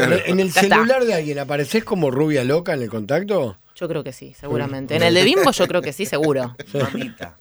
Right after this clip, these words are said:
Speaker 4: mamita.
Speaker 3: Seguro.
Speaker 2: Qué lindo que te llamen Rubia Loca. Lo pusiste y, y, ¿y esta quién es? No, después te explico.
Speaker 3: <laughs> Claro.
Speaker 4: Y, viste, podría proteger para el tema de las pesadillas recurrentes, de los pitufos que te persiguen.
Speaker 3: Y sí,
Speaker 4: Es un escudo
Speaker 3: explica,
Speaker 4: protector.
Speaker 3: explica. Como que es una introducción ya este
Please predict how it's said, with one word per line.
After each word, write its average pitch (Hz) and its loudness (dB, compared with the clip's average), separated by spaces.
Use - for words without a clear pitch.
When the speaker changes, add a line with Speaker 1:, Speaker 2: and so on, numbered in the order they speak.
Speaker 4:
mamita. 117 -10
Speaker 3:
Seguro. 151 0
Speaker 2:
Qué 143 -4
lindo 160 -2
que 131 -2
te 123 -8
llamen 123 -4
Rubia 143 2
Loca. 143 -2
Lo - 2
pusiste 190 0
y, 151 -6
y, 165 -2
¿y 170 -4
esta 196 -4
quién 160 -6
es? 127 -8
No, 139 -8
después 160 -6
te 165 -6
explico. 127 -8
Speaker 3:
<laughs> - -4
Claro. 139 -14
Speaker 4:
Y, 123 -12
viste, 117 -8
podría 151 -4
proteger 135 -6
para 107 -6
el 104 -8
tema 113 -6
de 104 -6
las 101 -10
pesadillas 107 -12
recurrentes, 104 -6
de 98 -12
los 95 -16
pitufos 104 -14
que 101 -12
te 92 -14
persiguen. 95 -10
Speaker 3:
Y 277 0
sí, 254 -2
Speaker 4:
Es - -2
un 233 0
escudo 285 -2
Speaker 3:
explica, 277 4
Speaker 4:
protector. 170 0
Speaker 3:
explica. 147 2
Como 165 -2
que - -2
es 277 -4
una 285 0
introducción 165 2
ya 139 -4
este 120 -10